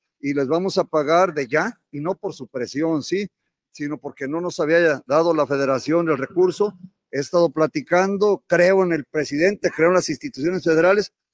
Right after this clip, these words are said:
y en breve estaremos cumpliendo con los compromisos, muy breve. Eh, en estos días, en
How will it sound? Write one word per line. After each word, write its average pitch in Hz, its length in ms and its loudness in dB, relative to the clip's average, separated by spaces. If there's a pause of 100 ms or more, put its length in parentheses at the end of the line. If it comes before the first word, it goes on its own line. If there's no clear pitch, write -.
(140)
y 156 60 0
en 160 80 -2
breve 214 160 2
estaremos 202 460 -2
cumpliendo 175 420 -2
con 151 140 -8
los 143 100 -10
compromisos, 151 840 -6
muy 180 220 -4
breve. 170 340 2 (200)
Eh, 170 160 -6
en 185 160 -2
estos 214 360 -2
días, 220 380 -2
en 143 340 -14